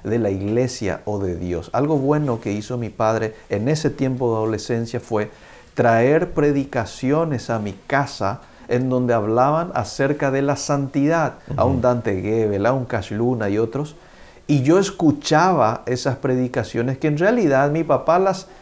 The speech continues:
Speaker 1: las escuchaba para él, no para que la familia escuchase, ¿verdad?
Speaker 2: Ujú.
Speaker 1: Sin embargo, yo las escuchaba, y este mensaje iba calando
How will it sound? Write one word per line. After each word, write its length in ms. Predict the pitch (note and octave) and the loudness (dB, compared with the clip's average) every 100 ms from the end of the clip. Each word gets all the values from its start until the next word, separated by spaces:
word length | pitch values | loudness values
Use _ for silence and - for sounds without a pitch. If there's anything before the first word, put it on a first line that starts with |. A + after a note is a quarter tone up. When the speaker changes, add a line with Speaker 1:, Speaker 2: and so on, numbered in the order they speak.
| - - - | -20 -14 -2
Speaker 1:
las 260 | B2+ D3 | 2 4
escuchaba 720 | D#3+ D#3 D3+ C#3+ E3+ F3+ F#3 | 2 2 2 2 4 6 6
para 220 | F3 C3 A#2 | 4 4 4
él, 360 | C#3 C3 G2 | 4 4 4
no 160 | C#3 F#3 | 2 4
para 220 | F3+ E3+ | 2 2
que 160 | E3 - | 0 0
la 140 | C#3 | -2
familia 540 | B2 A2+ A2+ E3 A3 A2+ | 0 -2 0 -2 0 -2
escuchase, 600 | F#2+ F#2+ - D2+ - - - - | -2 -6 -2 -4 -6 -16 -20 -12
¿verdad? 300 | - F#2+ E3+ - - | -6 -4 -4 -8 -12
Speaker 2:
Ujú. 80 | - | -6
Speaker 1:
Sin 240 | G2 G#3 A#3+ | 0 4 4
embargo, 600 | F#3+ D3 C#3+ D#3+ - - - | 6 6 6 4 0 -6 -12
yo 220 | G#2 C#3 | 0 2
las 240 | D3+ D#3 D#3+ | 4 2 0
escuchaba, 720 | D3+ C#3 G#2+ F#3 G3+ - - - - - - | -2 -2 0 2 2 0 -4 -18 -20 -8 4
y 140 | C#3+ | 6
este 220 | E3+ G3 | 6 6
mensaje 720 | A3 A3+ - G#3+ G#3+ - F3+ - - - - | 4 4 2 2 2 0 -2 -4 -20 -8 0
iba 300 | F3+ F3+ F3+ | 4 4 4
calando 880 | F3+ G3 A#3+ A#3+ A#3 G#3+ G2+ - | 4 4 4 2 0 0 -2 -2